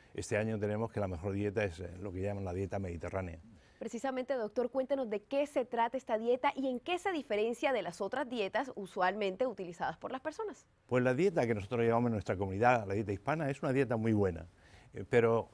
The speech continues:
Speaker 1: quizá podemos cambiar algunas cosas, por ejemplo, más vegetales, más fruta, eh, disminuir la cantidad de carne de res, evitar las mantecas,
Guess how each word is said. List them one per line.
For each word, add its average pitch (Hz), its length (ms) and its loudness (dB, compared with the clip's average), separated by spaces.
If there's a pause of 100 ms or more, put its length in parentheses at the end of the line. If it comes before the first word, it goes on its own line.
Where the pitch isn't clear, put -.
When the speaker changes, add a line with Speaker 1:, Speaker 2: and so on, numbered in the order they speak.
Speaker 1:
quizá 165 320 4
podemos 160 280 2
cambiar 135 340 4
algunas 120 320 2
cosas, 117 400 -2
por 104 140 -2
ejemplo, 110 320 -2
más 107 200 -4
vegetales, 110 640 2
más 101 140 -6
fruta, 110 520 0 (380)
eh, 104 280 0
disminuir 107 460 0
la 110 100 4
cantidad 110 360 2
de 104 120 2
carne 113 300 0
de 101 100 0
res, 123 440 2 (380)
evitar 104 320 0
las 101 140 0
mantecas, 117 800 2